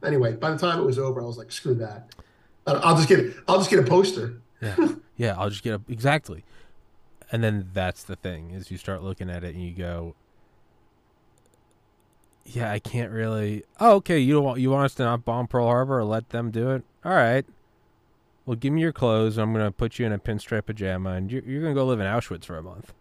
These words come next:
Speaker 1: Right.
Speaker 2: You don't
Speaker 1: That's
Speaker 2: have,
Speaker 1: right.
Speaker 2: you don't have blonde hair and blue eyes. This, this is what will happen to you.
Speaker 1: That's right.
Speaker 2: And it's, you don't have the, and then again, it's the, it's the fine line of you also, this logic can very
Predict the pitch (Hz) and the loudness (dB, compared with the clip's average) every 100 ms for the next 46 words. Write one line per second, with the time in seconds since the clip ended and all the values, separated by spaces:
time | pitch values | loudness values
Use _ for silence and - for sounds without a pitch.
0 | _ _ _ _ _ _ _ _ - 139 | _ _ _ _ _ _ _ _ 2 4
1 | 120 123 156 - 165 135 120 147 151 147 | 4 2 4 6 6 4 2 2 4 2
2 | 123 127 127 131 113 117 107 139 92 - | 2 0 2 2 2 0 2 0 -2 -6
3 | 113 - - - 135 165 165 101 123 107 | -8 -10 -20 -4 -2 2 2 2 0 2
4 | 120 98 110 131 82 78 90 - - _ | 0 0 0 -4 -8 -10 -12 -12 -18 _
5 | _ - _ - 120 - 135 127 113 117 | _ -20 _ -12 -10 -2 -2 0 2 2
6 | 113 - - - _ _ _ _ _ _ | 0 -4 -14 -18 _ _ _ _ _ _
7 | _ 117 113 113 117 113 - 120 117 123 | _ -4 -2 0 0 -2 -4 -4 -2 -4
8 | 135 143 156 - - - - - 147 156 | 2 4 4 2 -12 -20 -18 -4 0 4
9 | 226 196 131 135 - 135 135 151 131 127 | 6 4 4 2 2 4 4 4 2 -2
10 | - 127 113 - 123 120 120 127 120 139 | -2 -4 -4 2 4 4 4 2 2 4
11 | 170 151 117 113 110 117 113 117 143 - | 4 4 6 4 4 2 4 4 4 2
12 | 104 110 104 104 104 101 107 110 107 98 | 2 2 2 -2 0 -2 -2 -4 -4 -2
13 | 101 101 101 | -2 0 -2